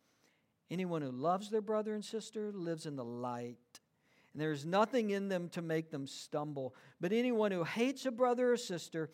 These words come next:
is in the darkness and walks around in the darkness. They do not know where they're going because the darkness has blinded them."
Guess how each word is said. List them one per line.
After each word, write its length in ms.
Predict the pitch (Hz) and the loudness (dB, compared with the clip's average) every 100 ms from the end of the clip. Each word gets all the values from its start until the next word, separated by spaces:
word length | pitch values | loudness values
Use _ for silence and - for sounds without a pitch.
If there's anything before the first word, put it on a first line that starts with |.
| - - | -14 -8
is 160 | 151 185 | -4 -2
in 140 | 170 | 0
the 80 | 147 | -2
darkness 760 | 139 233 247 269 262 190 180 - - | 4 8 10 8 4 -4 -4 -8 -6
and 80 | 160 | 2
walks 280 | 165 170 | 2 2
around 560 | 165 156 247 302 330 302 | -4 2 6 8 6 6
in 100 | 233 | 2
the 100 | 202 | 4
darkness. 680 | 185 180 180 180 170 165 - - - - - _ | 6 6 6 0 -4 -4 -8 -18 -20 -20 -20 _
They 220 | 143 180 | -2 0
do 260 | 175 185 240 | 0 0 0
not 340 | 254 240 240 | 2 2 0
know 280 | 190 196 190 | -2 2 2
where 220 | 202 175 | 2 0
they're 240 | 170 160 156 | 2 2 2
going 500 | 147 175 180 175 165 | 0 0 0 0 -2
because 320 | 160 165 139 | -2 -4 -4
the 140 | 147 | -4
darkness 720 | 139 151 151 147 143 135 - - _ _ _ _ _ | 0 2 0 -2 -8 -8 -12 -20 _ _ _ _ _
has 180 | 131 123 | -16 -8
blinded 640 | 139 147 151 151 139 120 | -4 -2 -2 -4 -6 -6
them." 360 | 120 104 104 | -8 -10 -12